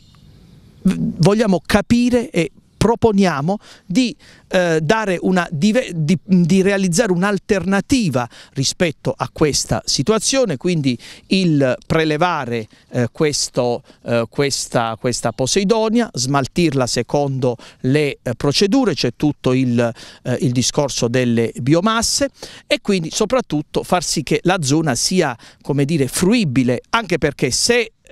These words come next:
l'azione di rimozione, di smaltimento non la si fa ora, che siamo ancora ai primi di maggio,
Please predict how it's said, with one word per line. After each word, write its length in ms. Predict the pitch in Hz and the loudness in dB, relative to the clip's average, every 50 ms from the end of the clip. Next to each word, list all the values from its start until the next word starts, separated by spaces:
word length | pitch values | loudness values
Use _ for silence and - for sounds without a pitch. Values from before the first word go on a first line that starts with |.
| - _ | -20 _
l'azione 500 | - 151 143 135 - - - 190 170 156 135 | -2 -2 -2 -2 -2 -2 0 0 0 0 -2
di 160 | 131 139 - - | -2 -4 -6 -6
rimozione, 800 | - 127 143 175 170 165 151 123 - - - 175 170 170 160 143 131 | -4 -2 0 0 2 0 -2 -2 -4 -2 0 2 2 2 0 0 0
di 80 | 131 | 0
smaltimento 640 | 117 120 143 135 131 - - 139 151 143 127 - 120 | 0 0 0 -2 0 -2 -2 -2 0 -2 -2 -2 -2
non 220 | 117 139 160 175 | -2 0 0 0
la 120 | 165 147 127 | 0 -2 -2
si 160 | - - 123 | -2 -4 -4
fa 240 | 117 - 143 131 120 - | -2 0 -2 -2 0 0
ora, 480 | 185 160 143 127 113 120 123 131 143 - - - - _ | 0 2 2 0 -2 -2 -4 -4 -6 -10 -16 -20 -20 _
che 140 | _ - 131 | _ -4 -4
siamo 320 | - - - 156 151 151 139 | -2 0 0 0 0 0 -2
ancora 320 | 127 117 - 156 156 143 | -2 -2 -2 -2 0 0
ai 100 | 131 123 | -2 -4
primi 300 | - 147 151 156 147 135 | -4 -4 -2 -2 -2 0
di 100 | 120 143 | 0 0
maggio, 500 | 143 139 123 113 110 113 107 156 175 | 0 0 -2 -4 -4 -2 -2 -2 -2